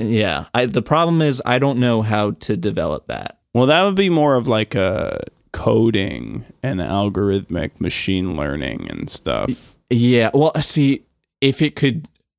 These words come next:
Speaker 1: do that, like, like, in real time, like, as you're listening to it,
Speaker 2: Oh,
Speaker 1: or
Speaker 2: so, yeah. So the song is just, the song is ch-, is morphing and changing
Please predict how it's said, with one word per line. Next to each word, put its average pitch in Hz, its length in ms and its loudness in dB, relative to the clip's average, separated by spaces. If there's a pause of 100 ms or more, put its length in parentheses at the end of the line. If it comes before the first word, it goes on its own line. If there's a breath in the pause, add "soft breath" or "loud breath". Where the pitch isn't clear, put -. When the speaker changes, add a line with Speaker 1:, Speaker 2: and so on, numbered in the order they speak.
(280)
Speaker 1:
do 143 220 4
that, 117 260 2
like, 104 340 -2 (200)
like, 117 260 0
in 123 240 2
real 110 220 2
time, 104 400 -4
like, 92 240 -6
as 104 320 -2
you're 104 100 -2
listening 110 720 -2 (140)
to 113 280 2
it, 117 80 4
Speaker 2:
Oh, 151 280 2
Speaker 1:
or 113 40 0
Speaker 2:
so, 113 300 0
yeah. 110 440 -4
So 113 200 -8
the 123 120 -6
song 131 540 0
is 107 160 -4
just, - 420 -6
the 110 120 2
song 131 480 2
is 101 160 -4
ch-, - 240 -6
is 104 260 -2
morphing 104 720 -4
and 95 120 -2
changing 98 760 -4